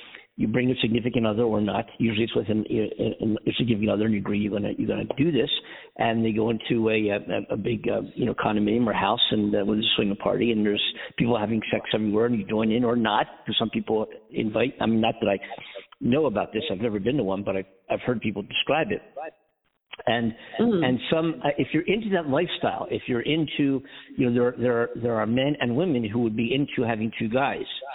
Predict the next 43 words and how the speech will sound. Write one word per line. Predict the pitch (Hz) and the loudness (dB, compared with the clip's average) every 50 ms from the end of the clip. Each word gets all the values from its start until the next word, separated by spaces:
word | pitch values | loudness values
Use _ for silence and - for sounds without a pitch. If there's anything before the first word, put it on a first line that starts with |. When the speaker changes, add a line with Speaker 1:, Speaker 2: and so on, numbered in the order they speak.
| - - _ _ _ _ - - - - - _ - | -14 -16 _ _ _ _ -20 -20 -20 -20 -20 _ -2
Speaker 1:
But | 120 | 0
I | 120 117 | 0 2
just | 113 180 175 - - | 2 0 -2 0 0
think | 180 160 143 - - | 0 0 0 0 0
the, | 135 127 120 117 110 160 143 - - _ - - - | 2 2 2 2 0 -4 -8 -12 -16 _ -20 -8 -4
the, | 175 - 113 110 - 127 | -2 -2 -2 -4 -4 -2
the, | 127 127 123 120 131 - - | 2 2 4 2 2 0 -2
the | 143 139 110 - - - - | -2 -2 -2 -2 -6 -4 0
thought, | 180 185 180 107 95 - - - - 180 185 185 - - - | 0 2 2 0 -2 -4 -8 -12 -8 -6 -6 -4 -6 -6 -4
just, | - 147 - - - - - | -4 -4 -4 -4 -4 -2 0
I'm | 127 147 | 0 2
just | 131 117 - | 0 0 -2
speaking | - 110 - 117 104 98 | -2 -2 0 0 0 0
as, | 98 95 - - | -2 -4 -4 -6
as | 95 92 | -4 -2
a | |
guy, | - 113 117 110 - - - - - - 110 113 113 - - _ _ _ | 0 2 2 2 0 -2 -8 -12 -12 -10 -8 -8 -8 -8 -12 _ _ _
of | - 123 113 101 101 107 - - _ - 127 113 - _ _ _ | -2 -2 0 -2 -4 -8 -12 -16 _ -12 -12 -12 -12 _ _ _
being | - 160 147 135 | 0 2 4 4
another, | 123 120 135 139 131 - - | 4 4 2 2 0 0 0
with, | 131 127 - - 135 135 131 - _ - 165 - - | 0 -2 -2 -4 -8 -10 -10 -10 _ -6 -6 -6 -2
with | - 139 147 147 147 | 0 0 0 0 0
one | 143 143 143 131 123 | 0 0 2 2 2
woman | 151 156 139 117 104 | 2 2 2 2 2
and | 107 101 101 | 2 2 2
another | 113 127 120 123 | 2 2 2 0
guy | 104 110 120 120 110 - - - | 2 2 2 2 0 0 0 -2
sexually | 143 143 - - 117 107 | -2 0 0 0 0 0
to | 98 98 | 0 0
me | 101 101 101 | 0 0 -2
would | 98 104 107 | -2 -2 -2
just | 113 110 - - - | -4 -4 -6 -4 -2
be | 107 101 98 98 - - - _ _ _ _ 107 | -2 0 0 -2 -4 -8 -14 _ _ _ _ -4
not | 117 117 107 | -2 -2 -2
appealing | - - - 120 107 98 90 - - - _ - | -2 -2 -2 -2 -2 -2 -4 -6 -10 -16 _ -8
to | - 101 | -6 -4
me. | 92 87 - - - | -4 -4 -4 -6 -4
I | 131 | -4
would, | 110 101 98 - | -2 -2 -2 -2
I | 113 104 - - | -2 -4 -4 -4
couldn't | - 110 98 - | -4 -4 -4 -2
do | - 98 95 | -2 -2 -2
it. | - - | -2 -4